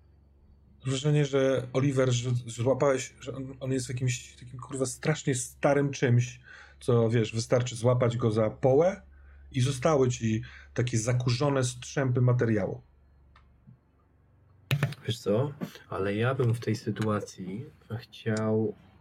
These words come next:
Speaker 2: intencja jakby moja, żeby, żeby tutaj zagadać i kiedy on mi jednak odpowiada, że miał jakąś sprawę i coś tam musiał załatwić i tak dalej, ja bym chciał wyciągnąć z tego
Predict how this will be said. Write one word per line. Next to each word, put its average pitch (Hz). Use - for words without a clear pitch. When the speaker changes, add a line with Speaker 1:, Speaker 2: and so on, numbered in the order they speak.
Speaker 2:
intencja 127
jakby 113
moja, 113
żeby, 104
żeby 101
tutaj 101
zagadać 104
i 98
kiedy 98
on 101
mi 107
jednak 101
odpowiada, 113
że 98
miał 95
jakąś -
sprawę 107
i 95
coś -
tam 95
musiał 95
załatwić 98
i -
tak 90
dalej, 98
ja 110
bym 117
chciał 110
wyciągnąć 104
z -
tego 98